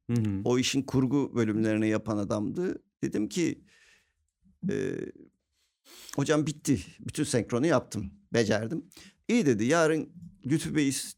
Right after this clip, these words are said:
Speaker 2: çağırayım, siz kurguya başlayın."
Speaker 1: Hmm.
Speaker 2: Ben orada titrediğimi hatırlıyorum
Speaker 1: <laughs>
Speaker 2: yani.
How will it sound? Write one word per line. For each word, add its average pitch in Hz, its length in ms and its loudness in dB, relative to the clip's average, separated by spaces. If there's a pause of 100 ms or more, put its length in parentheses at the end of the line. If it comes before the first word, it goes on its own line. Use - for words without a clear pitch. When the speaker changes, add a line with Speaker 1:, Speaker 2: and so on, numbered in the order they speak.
Speaker 2:
çağırayım, 170 640 0
siz 170 180 -2
kurguya 131 420 4
başlayın." - 420 -4 (240)
Speaker 1:
Hmm. 113 280 0 (520)
Speaker 2:
Ben 147 240 0
orada 165 280 2
titrediğimi 143 520 2
hatırlıyorum 120 600 2
Speaker 1:
<laughs> - 40 -2
Speaker 2:
yani. - 220 -10